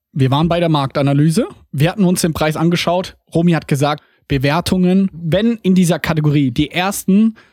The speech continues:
fünf mehr als tausend Bewertungen haben, die ersten fünf in der Subkategorie organisch beim ersten Hauptkeyword, wenn die mehr als tausend haben, kann ich's trotzdem schaffen?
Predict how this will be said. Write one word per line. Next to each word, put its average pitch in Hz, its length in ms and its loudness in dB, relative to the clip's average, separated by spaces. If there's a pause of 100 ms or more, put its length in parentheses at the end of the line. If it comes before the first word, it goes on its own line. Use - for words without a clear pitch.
fünf - 560 -4 (680)
mehr 190 200 0
als 190 180 -4
tausend 170 340 0
Bewertungen 131 460 -2
haben, 104 220 -6 (360)
die 147 80 -2
ersten 170 360 -2
fünf 180 280 -2
in 156 140 -4
der 139 340 0
Subkategorie 175 960 -2 (400)
organisch 160 560 -2
beim 147 340 -4
ersten 156 380 -2
Hauptkeyword, 127 560 -2 (400)
wenn 139 80 0
die 151 80 2
mehr 202 160 2
als 202 160 -6
tausend 151 340 -2
haben, 117 380 -4 (840)
kann 190 180 0
ich's 196 160 0
trotzdem 170 340 -2
schaffen? 247 460 -2